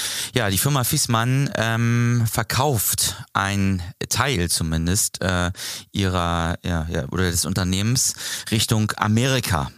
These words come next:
Und, ähm, ich sag mal so, da geht es eben vor allen Dingen um das Thema Wärmepumpen. Und gestern hat sich's schon herauskristallisiert,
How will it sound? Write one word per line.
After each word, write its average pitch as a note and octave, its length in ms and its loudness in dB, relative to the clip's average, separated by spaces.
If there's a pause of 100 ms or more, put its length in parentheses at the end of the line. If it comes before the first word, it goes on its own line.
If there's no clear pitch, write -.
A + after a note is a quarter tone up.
(140)
Und, F#2 520 2
ähm, F#2 480 2
ich - 260 0
sag G2 220 -2
mal G2 160 2
so, A#2+ 320 0
da A#2 120 -6
geht G#2+ 220 -6
es G#2 140 -2
eben G2+ 240 -2
vor - 200 0
allen F#2 140 0
Dingen A2 180 0
um G2 140 0
das G2+ 160 0
Thema F#2+ 460 0 (520)
Wärmepumpen. C#3 1000 2
Und A2 240 0
gestern A#2 540 2
hat A#2 180 0
sich's G#2+ 220 2
schon G#2+ 340 2
herauskristallisiert, A2 1200 2